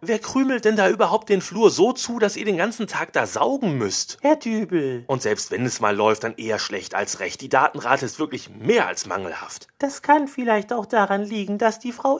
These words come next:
Speaker 2: Ivanov von ihren Kindern ein Tablet zu Weihnachten bekommen hat und nun den ganzen Tag alte Derrick-Folgen aus dem Internet streamt.
Speaker 1: Und davon kommt die Leitung dann schon ins Stocken?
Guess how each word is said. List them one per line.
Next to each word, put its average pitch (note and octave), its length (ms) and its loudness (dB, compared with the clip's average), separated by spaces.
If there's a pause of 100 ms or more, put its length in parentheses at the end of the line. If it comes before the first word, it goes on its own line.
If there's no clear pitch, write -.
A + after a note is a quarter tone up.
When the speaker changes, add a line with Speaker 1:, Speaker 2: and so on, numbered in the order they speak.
Speaker 2:
Ivanov A3+ 580 2
von B3 160 0
ihren G#3 300 -2
Kindern G#3+ 320 0
ein C#4 240 -4
Tablet D4+ 560 2
zu G#3+ 160 -6
Weihnachten F3 500 0
bekommen F#3+ 460 2
hat G#3 180 -2
und C#4 180 -4
nun C4 180 -2
den A3 140 -2
ganzen F#3+ 360 -2
Tag A#3+ 300 -6
alte G#3+ 260 -2
Derrick-Folgen B3 800 2
aus A#3+ 160 0
dem C#4+ 160 -4
Internet D4+ 580 -2
streamt. D3+ 540 -4
Speaker 1:
Und B2+ 300 0
davon G#3+ 420 2
kommt G3 260 -4
die D3 60 -8
Leitung D#3 460 0
dann E3+ 180 -2
schon G3+ 200 -4
ins B2 200 -2
Stocken? - 460 -4